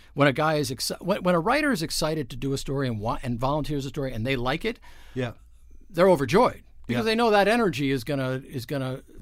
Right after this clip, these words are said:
Speaker 1: you know, hopefully make its way into the story, but also because you're interested enough to do the work. And look, I, I did a story about, um, point guard of Army
Speaker 2: Hmm.
Speaker 1: this year, Max Lennox,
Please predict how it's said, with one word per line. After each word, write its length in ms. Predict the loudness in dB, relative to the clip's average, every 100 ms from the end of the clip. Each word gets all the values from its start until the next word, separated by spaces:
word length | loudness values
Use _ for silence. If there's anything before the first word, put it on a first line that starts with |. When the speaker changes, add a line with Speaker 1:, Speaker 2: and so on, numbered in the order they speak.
| -6
Speaker 1:
you 100 | -4
know, 160 | -4
hopefully 640 | -4 -4 -2 -2 -2 -6 -12
make 180 | -6 -4
its 120 | -4
way 120 | -2 -4
into 160 | -4
the 80 | -6
story, 420 | -4 -2 0 0
but 120 | 0
also 300 | 0 0 -2
because 340 | -4 -2 -4 -6 -16 -18 -4
you're 120 | -2
interested 240 | -2 -4
enough 180 | -2 -2
to 80 | -2
do 140 | -4
the 80 | 0
work. 300 | 2 0 -2 -16 -14
And 360 | 0 2 2 0 -12 -20 -10 0
look, 160 | 0
I, 180 | 0 -4 -6 -6
I 120 | -2
did 120 | 0
a 40 | -2
story 560 | -2 0 0 0 -4 -10 -12
about, 460 | -8 -6 -6 -6 -8
um, 380 | -4 -2 -2 -4 -8 -18 -20 -20 -6
point 200 | -2 0
guard 220 | 0 0
of 180 | -2 -10 -20 -20 -20 -14 -4
Army 340 | -2 -2 -8 -20 -10
Speaker 2:
Hmm. 60 | -4
Speaker 1:
this 180 | -4 -4
year, 200 | -8 -8 -18 -20 -6
Max 280 | -4 -4 -4
Lennox, 380 | -8 -10 -16